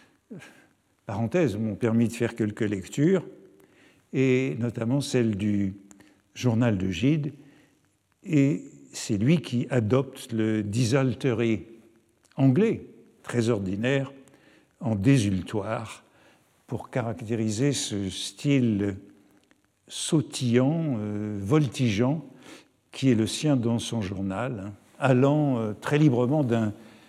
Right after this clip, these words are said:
sujet à l'autre, comme, euh,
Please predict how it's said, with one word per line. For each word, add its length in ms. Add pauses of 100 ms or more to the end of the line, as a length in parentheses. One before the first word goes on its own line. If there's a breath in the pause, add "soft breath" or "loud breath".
(320 loud breath)
sujet 680 (640)
à 120
l'autre, 480 (1200)
comme, 500 (240)
euh, 280